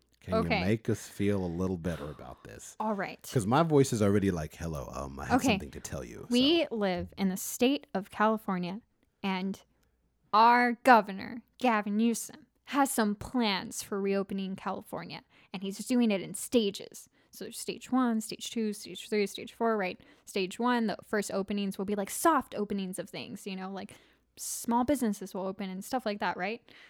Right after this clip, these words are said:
Speaker 2: And then stage four will be, like, the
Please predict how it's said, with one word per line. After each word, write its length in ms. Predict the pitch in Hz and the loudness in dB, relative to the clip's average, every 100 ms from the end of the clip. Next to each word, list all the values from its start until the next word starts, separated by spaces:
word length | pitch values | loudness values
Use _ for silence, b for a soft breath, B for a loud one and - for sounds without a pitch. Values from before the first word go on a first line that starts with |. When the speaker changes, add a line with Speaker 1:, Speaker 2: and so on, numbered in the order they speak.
| B - | B -2
Speaker 2:
And 180 | 208 | 0
then 180 | 208 190 | 0 -2
stage 500 | - - 202 180 196 | -6 -4 -2 -2 -4
four 640 | - - 285 240 202 190 202 _ _ | -10 0 4 6 4 0 -6 _ _
will 180 | 208 208 | 0 2
be, 300 | 208 196 185 | 2 -2 -2
like, 440 | 180 185 185 - _ _ _ _ _ 214 | -4 -4 -4 -8 _ _ _ _ _ -2
the 420 | 220 202 196 | 2 2 0